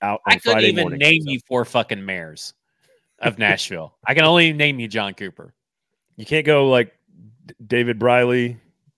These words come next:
Speaker 1: Megan Barry.
Speaker 2: Oh,
Speaker 1: Phil,
Speaker 2: yeah, Megan
Speaker 1: Phil,
Speaker 2: Barry. I can't believe
Speaker 1: Phil,
Speaker 2: we forgot
Speaker 1: Phil
Speaker 2: Megan Barry.
Speaker 1: Bredesen.
Speaker 2: Oh, uh, was Phil Bredesen a mayor? Well, I thought he was the governor.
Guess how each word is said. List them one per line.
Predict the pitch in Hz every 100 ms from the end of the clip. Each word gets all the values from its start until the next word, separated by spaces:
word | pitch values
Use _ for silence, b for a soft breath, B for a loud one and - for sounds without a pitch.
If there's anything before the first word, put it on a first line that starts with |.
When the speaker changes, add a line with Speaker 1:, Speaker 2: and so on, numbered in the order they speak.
| -
Speaker 1:
Megan | 113 117 104
Barry. | 117 120 120 120 117 113 _ -
Speaker 2:
Oh, | 220 285
Speaker 1:
Phil, | 262
Speaker 2:
yeah, | 254 226
Megan | 247 240
Speaker 1:
Phil, | 139
Speaker 2:
Barry. | 214 196
I | 196
can't | 262
believe | 202 208
Speaker 1:
Phil, |
Speaker 2:
we | 131
forgot | 175 190
Speaker 1:
Phil | 143
Speaker 2:
Megan | 147 131 139
Barry. |
Speaker 1:
Bredesen. | 139 151 151 135 _ _ _ 147
Speaker 2:
Oh, | 147 123
uh, | 139
was | 160 147
Phil | 202
Bredesen | 185 185 180 180
a |
mayor? | 175 180 180
Well, | 160
I | 151
thought | 156
he |
was | 131
the | 110
governor. | 117 110 92 85